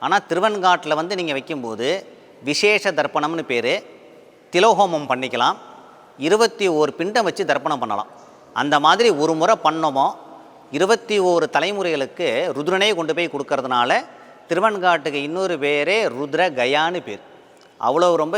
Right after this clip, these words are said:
விசேஷம் பித்தர்களுக்கு தர்ப்பணம் பண்றதுல. புத்திர பாக்கியத்துக்கான ஸ்தலம்,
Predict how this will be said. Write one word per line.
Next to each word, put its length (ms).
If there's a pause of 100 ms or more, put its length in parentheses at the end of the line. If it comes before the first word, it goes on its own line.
விசேஷம் 400
பித்தர்களுக்கு 560
தர்ப்பணம் 360
பண்றதுல. 360 (1040)
புத்திர 220 (100)
பாக்கியத்துக்கான 720
ஸ்தலம், 460